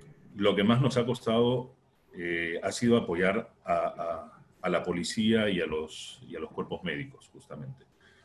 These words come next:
Los cuerpos médicos en el país, y más en provincia,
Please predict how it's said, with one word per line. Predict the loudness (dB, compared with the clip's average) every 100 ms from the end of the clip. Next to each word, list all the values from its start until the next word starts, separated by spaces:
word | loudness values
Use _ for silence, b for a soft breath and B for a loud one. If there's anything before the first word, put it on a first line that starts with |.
| b _
Los | -8
cuerpos | -6 -2
médicos | 0 0 0 -6
en | -10
el | -4
país, | 0 0 -2 -6
y | -6
más | -2 -2 -2 -8
en | -10
provincia, | -8 -4 -4 -4 -4 -6